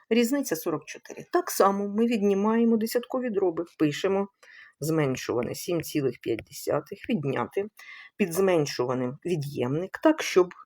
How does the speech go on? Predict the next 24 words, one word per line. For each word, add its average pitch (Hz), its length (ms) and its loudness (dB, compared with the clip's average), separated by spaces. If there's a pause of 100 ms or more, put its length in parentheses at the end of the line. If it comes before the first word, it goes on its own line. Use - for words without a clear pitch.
(720)
одиниці 156 500 0
під 135 160 0
одиницями, 170 600 2
тоді 156 240 -2
кома 269 360 4
стане 226 300 2
під 196 200 -2
комою. - 440 -4
Дві 165 260 2
цілих - 640 -4 (340)
сім 143 280 0
десятих. - 540 -6 (1120)
Сім 135 280 -2
цілих 120 360 -4
п'ять 117 220 -2
десятих 240 540 -6
мінус 139 220 -2
дві 117 140 -8
цілих 226 360 -4
сім 160 220 -8
десятих. - 520 -10
Починаємо 214 600 2
віднімати 202 640 2
десяті. 156 720 0